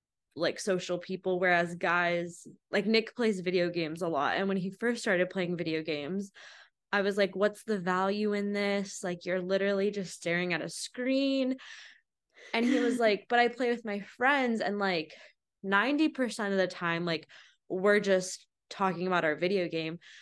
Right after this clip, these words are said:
Speaker 1: But then that ten percent of the time, like, you get to hear the real stuff that's going on in their life." And guys, like, feel open to talk about those things and share, because they're kind of, like, multitasking and they're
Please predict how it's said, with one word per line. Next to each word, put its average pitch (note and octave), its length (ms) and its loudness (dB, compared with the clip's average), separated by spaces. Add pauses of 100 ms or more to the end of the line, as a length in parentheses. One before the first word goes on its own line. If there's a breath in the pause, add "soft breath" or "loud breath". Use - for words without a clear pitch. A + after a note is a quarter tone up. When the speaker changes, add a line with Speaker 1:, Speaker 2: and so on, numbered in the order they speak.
(280 loud breath)
Speaker 1:
But G#3 120 2
then G3+ 120 2
that - 180 0
ten A#3 240 -2
percent A#3 300 0
of G3 80 2
the F#3 100 4
time, F3+ 320 0
like, E3+ 220 -4
you F#3+ 100 -4
get F3+ 180 0
to F3 100 -8
hear F3+ 300 0
the E3 140 -2
real E3 280 0
stuff E3 300 -2
that's E3 200 -8
going D#3+ 260 -4
on F3+ 220 0
in D#3+ 80 -2
their A#2+ 160 -4
life." D#2 480 -4
And E3+ 340 -4 (1600 loud breath)
guys, F#3+ 300 6
like, F#3+ 140 2
feel G#3 260 0
open F#3 280 0
to E3+ 100 0
talk F3 300 -4
about F3 220 0
those F3 280 -2
things E3+ 300 -2
and E3 140 -4
share, F3 320 0
because E3 680 -4
they're E3 360 0
kind E3+ 260 -6
of, D#3+ 120 -6
like, D#3 280 -4 (140)
multitasking G#3+ 920 0
and E3 120 -2
they're E3 340 0